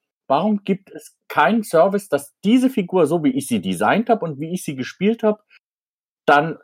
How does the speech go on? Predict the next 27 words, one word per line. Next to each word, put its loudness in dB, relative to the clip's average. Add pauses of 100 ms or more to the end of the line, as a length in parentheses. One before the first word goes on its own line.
(160)
zu 2
einem -2
Dienstleister 2
zu -4
schicken, -4
der 2
mir -2
daraus 0
die -6
passende -4
Statue -2
modelliert? -10 (720)
Und -10
zwar 4
im -2
Sinne 2
von -6
einer 0
so, 2
so -2
einer 0
kleinen 2
Resin-Statue, 0
sagen 2
wir 0
mal 0
so 2